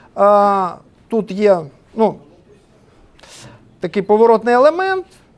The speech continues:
людина його відкриває, як ви бачите, і, е, ну, з-, оскільки це фільтр преміум класу, зазвичай в квартирах таких є, е, як то, посудомийні машини, або вручну його помити, або кинути от, оцей фільтруючий елемент в посудомийну машину,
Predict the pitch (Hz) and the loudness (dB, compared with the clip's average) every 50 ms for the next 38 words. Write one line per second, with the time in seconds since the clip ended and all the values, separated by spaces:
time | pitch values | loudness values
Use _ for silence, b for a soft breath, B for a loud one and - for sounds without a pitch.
0 | _ _ _ - - - - - - - - - 190 240 247 202 247 240 226 220 | _ _ _ -20 -20 -20 -20 -20 -20 -20 -12 -6 -4 -4 -2 -2 -2 -2 0 0
1 | 214 196 214 220 214 233 226 - 277 285 302 330 339 339 320 294 285 269 269 254 | 0 2 2 2 2 0 0 0 -2 0 0 0 0 2 0 0 0 -2 -6 -6
2 | 247 269 262 254 - - - - 233 226 226 214 202 226 262 277 277 277 269 262 | -6 -6 -6 -6 -10 -12 -8 -6 -4 -4 -4 -6 -8 -10 -10 -10 -8 -6 -6 -6
3 | 247 240 226 214 196 196 196 208 208 202 214 247 254 226 190 214 208 196 190 190 | -6 -6 -6 -8 -10 -8 -6 -6 -6 -6 -6 -4 -6 -6 -6 -6 -6 -6 -6 -8
4 | - - _ - 196 - 262 240 - 196 - - 220 214 202 180 - 220 220 214 | -12 -14 _ -10 -10 -8 -8 -6 -6 -6 -4 -2 -2 -2 -4 -4 -6 -8 -6 -6
5 | 202 196 202 220 208 214 226 240 254 339 330 339 339 - 285 240 208 208 202 214 | -6 -6 -4 -4 -4 -4 -6 -8 -6 -4 -4 -4 -4 -6 -8 -10 -8 -8 -8 -6
6 | 233 240 214 - 208 196 185 180 B B B B B B B _ - - 226 220 | -6 -8 -6 -4 -4 -4 -4 -6 B B B B B B B _ -4 -2 0 0
7 | 220 240 247 233 214 190 - 202 185 214 196 - 196 196 208 202 196 185 180 170 | 0 0 0 0 0 -2 -6 -10 -12 -12 -12 -12 -10 -6 -4 -2 -2 -2 -4 -8
8 | 165 170 170 175 175 175 170 170 165 165 160 160 160 156 - - 147 156 _ _ | -10 -12 -14 -14 -14 -14 -14 -16 -18 -18 -20 -20 -20 -20 -20 -20 -20 -20 _ _
9 | - 165 160 - _ _ - B B B B B B B _ 214 - - 247 233 | -20 -20 -20 -20 _ _ -20 B B B B B B B _ -10 -6 -4 -2 -2
10 | 240 233 240 233 247 254 277 285 - - 381 381 359 330 302 294 302 _ _ - | 0 0 -2 -2 -2 -4 -6 -8 -6 -6 -6 -6 -8 -10 -14 -16 -20 _ _ -8
11 | - 196 190 247 262 269 277 262 - 349 359 330 294 277 269 247 247 254 254 240 | -6 -2 -2 0 -2 -2 -4 -6 -6 -6 -6 -4 -4 -4 -4 -4 -4 -2 -4 0
12 | - 214 208 208 254 - - 233 233 226 214 208 208 196 196 190 - _ _ - | 0 0 0 0 -2 -4 -4 -4 -4 -4 -2 -2 -2 -2 -2 -4 -6 _ _ -20
13 | _ _ _ _ _ _ _ _ 185 - - 208 185 180 - 208 196 185 214 202 | _ _ _ _ _ _ _ _ -16 -8 -4 -4 -4 -4 -4 -8 -6 -4 -2 -2
14 | 202 196 196 208 202 208 226 262 269 247 254 - 180 - 190 190 196 202 202 196 | -2 -2 -2 -4 -6 -6 -4 -6 -6 -8 -8 -10 -14 -14 -12 -10 -10 -8 -8 -10
15 | 190 190 208 208 - 302 302 294 285 | -10 -10 -12 -12 -10 -10 -8 -8 -10